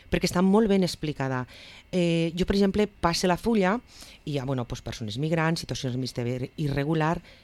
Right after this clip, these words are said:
i posa en l'altre gràfic els conceptes, no? Per exemple, vivendes, setze, eh, ropa i, i utensilis d'hogar, vint-i-tres, llibres i material escolar, dotze,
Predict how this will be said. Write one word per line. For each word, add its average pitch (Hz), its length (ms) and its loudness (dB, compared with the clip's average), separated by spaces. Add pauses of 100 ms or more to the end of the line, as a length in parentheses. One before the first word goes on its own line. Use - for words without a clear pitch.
(160)
i 196 100 0
posa 185 340 2 (400)
en 170 160 2
l'altre 220 300 2
gràfic 214 360 0 (1120)
els 196 160 2
conceptes, 170 600 0
no? 185 200 -2 (440)
Per - 80 2
exemple, 151 440 4 (380)
vivendes, 208 760 4 (260)
setze, 127 520 -4 (800)
eh, 156 320 2
ropa 170 360 2
i, 151 400 0
i 139 560 -2
utensilis 139 600 -2
d'hogar, 131 300 -4
vint-i-tres, 139 760 -2 (160)
llibres 180 880 2 (400)
i 165 80 -2
material 143 420 -2
escolar, 135 400 -6 (200)
dotze, 160 500 -4